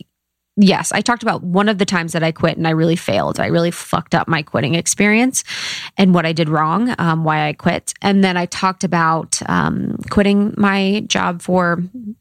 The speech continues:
the third time and going full time with Almost Thirty and what that was like, how we prepared,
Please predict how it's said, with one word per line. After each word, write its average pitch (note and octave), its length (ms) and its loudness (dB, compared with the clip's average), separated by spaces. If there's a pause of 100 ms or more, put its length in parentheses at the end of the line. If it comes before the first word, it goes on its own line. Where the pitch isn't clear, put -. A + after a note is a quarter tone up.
(500)
the F3+ 140 2
third A3 320 0
time E3 400 0 (440)
and F#3+ 680 0
going G3 220 2
full G3+ 160 0
time G3 220 0
with G3+ 100 0
Almost G#3+ 280 0
Thirty D#4+ 260 0 (100)
and F#3 140 2
what F#3 160 2
that F3+ 140 -2
was F3 200 -2
like, E3+ 300 0
how F3+ 180 -2
we F3 160 -4
prepared, E3 720 0